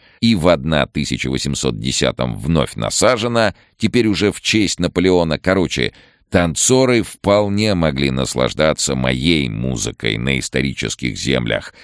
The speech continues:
потому что микрофоны над моей головой так и не выключили.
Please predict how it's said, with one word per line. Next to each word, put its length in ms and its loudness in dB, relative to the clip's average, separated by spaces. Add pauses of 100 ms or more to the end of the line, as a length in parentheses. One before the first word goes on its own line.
(300)
потому 300 0
что 160 -2
микрофоны 640 0
над 200 -2
моей 420 0
головой 460 0
так 240 -4
и 60 -4
не 120 -2
выключили. 720 -6